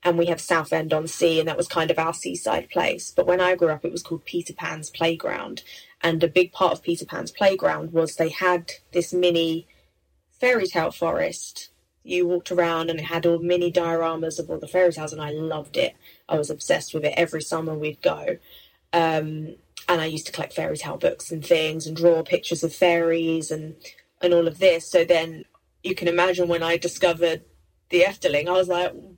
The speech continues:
"This place is like, I need to go here." It's like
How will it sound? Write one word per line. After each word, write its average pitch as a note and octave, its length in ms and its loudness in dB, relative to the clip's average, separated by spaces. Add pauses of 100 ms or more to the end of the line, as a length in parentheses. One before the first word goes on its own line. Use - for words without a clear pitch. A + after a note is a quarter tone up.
(420)
"This G3+ 240 -2
place A#3 640 0
is A3 140 0
like, G#3+ 440 -4 (320)
I G3 140 -4
need A3 180 -4
to - 160 -4
go C4 320 4
here." A3+ 180 0
It's - 180 -10
like F#3 340 -2